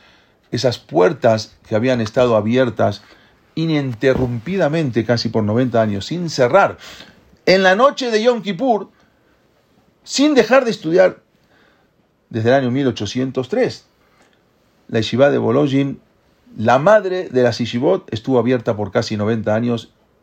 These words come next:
y se cerró en mil ochocientos noventa y dos. ¿Cómo es posible que cierren las puertas de una yeshiva, de la madre de las yeshivot, de una puerta que estuvieran, que estuviesen, que estaban, esta-, estu-, eh, estuvieron abiertas durante noventa años?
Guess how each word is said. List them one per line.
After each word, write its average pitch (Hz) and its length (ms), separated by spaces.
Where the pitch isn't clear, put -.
y 110 100
se 104 140
cerró 107 320
en 127 100
mil 147 180
ochocientos 113 600
noventa 85 340
y 73 60
dos. - 200
¿Cómo - 220
es - 80
posible 110 640
que 101 100
cierren 120 380
las 98 120
puertas 107 580
de 120 60
una 131 100
yeshiva, 117 540
de 110 100
la 110 120
madre 151 380
de 143 80
las 127 140
yeshivot, 120 440
de - 380
una 113 160
puerta 113 240
que 104 60
estuvieran, 107 680
que 101 60
estuviesen, 101 480
que 101 100
estaban, - 320
esta-, 117 280
estu-, - 240
eh, 98 180
estuvieron 113 360
abiertas 107 380
durante 98 320
noventa 101 360
años? - 240